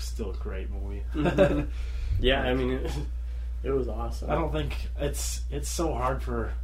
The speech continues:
Speaker 1: it'll be hard for another Batman reboot
Speaker 2: Yeah.
Speaker 1: now. <laughs> There's such high standards.
Speaker 2: Yep.
Speaker 1: And I don't know. I wonder what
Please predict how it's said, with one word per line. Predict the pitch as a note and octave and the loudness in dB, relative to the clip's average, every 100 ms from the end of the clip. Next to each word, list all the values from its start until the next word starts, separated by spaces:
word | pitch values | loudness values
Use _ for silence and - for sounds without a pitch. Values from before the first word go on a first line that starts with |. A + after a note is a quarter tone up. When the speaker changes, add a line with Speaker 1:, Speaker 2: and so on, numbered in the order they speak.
| - - - - - - - | -4 -4 -4 -4 -2 -2 -2
Speaker 1:
it'll | C#3+ | 0
be | D#3+ C3 | 2 4
hard | A#2+ B2 | 4 4
for | - A2 | 2 0
another | A2+ A2+ | 2 0
Batman | G#2 G#2+ A2 G#2+ G2 - - - | 0 0 -2 -2 -2 -2 -2 -2
reboot | G#2+ G2+ G2+ - - - - - - - | -2 -2 -2 -2 -2 -4 -2 -2 -2 -2
Speaker 2:
Yeah. | A#2 | 0
Speaker 1:
now. | G2+ G2+ - | 0 0 0
<laughs> | C3 F3 C3+ F3+ - - - - - - | 0 0 2 2 0 -2 -2 -2 -2 -2
There's | C3+ - | -2 -2
such | - - - C#3+ C3 | -2 -4 -2 -2 2
high | C3+ B2+ | 4 4
standards. | - A#2+ B2 G#2+ G#2 G2+ - - - | 2 0 0 0 -2 -4 -4 -4 -2
Speaker 2:
Yep. | B2 C3 C3 - - - - - - - - - - | 0 0 0 -2 -4 -4 -4 -4 -4 -4 -4 -4 -4
Speaker 1:
And | G#2 G#2 G2+ - - - - - - | -4 -4 -4 -4 -4 -4 -4 -4 -2
I | C3+ | 0
don't | C#3 | 2
know. | C#3+ C3 - | 2 2 0
I | C3+ | 2
wonder | D3+ D3+ | 4 4
what | C3+ C#3+ - | 6 6 4